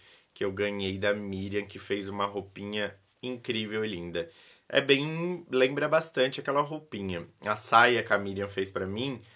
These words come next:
claro, é menor, tem suas diferenças, né? O tecido também é diferente, mas lembra bastante. Aqui ela tem esse laçarote, que é o mesmo tecido da saia. Isso aqui tem um nome, tá? Isso aqui, eu vou perguntar pro Chiquito porque ele sabe.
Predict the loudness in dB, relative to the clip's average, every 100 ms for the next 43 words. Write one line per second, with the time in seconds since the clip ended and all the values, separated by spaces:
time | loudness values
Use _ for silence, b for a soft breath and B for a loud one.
0 | b b 2 8 8 8 2 -8 -8 -4
1 | 0 0 4 6 6 4 -6 -4 -4 -4
2 | -2 -2 0 -2 -4 -8 -8 -6 -4 -4
3 | -4 -4 -8 -6 -2 -2 -2 -2 -2 -2
4 | -6 -16 b b b 0 0 -2 0 2
5 | 0 0 -4 -6 -10 b b b 2 4
6 | 4 4 0 -4 -2 0 4 4 4 2
7 | 4 4 4 2 -2 -10 -12 b b -2
8 | 0 2 2 2 0 -6 -4 -4 -4 -6
9 | -6 -4 -6 -8 2 4 4 0 2 4
10 | 4 2 -4 -6 -12 b b b -14 -10
11 | -8 -6 -4 -2 -2 -2 -4 -6 -6 -8
12 | _ _ _ -14 -8 -8 -6 -6 -4 -4
13 | -6 -6 -10 -12 -12 -12 -12 -8 -8 -8
14 | -12 -12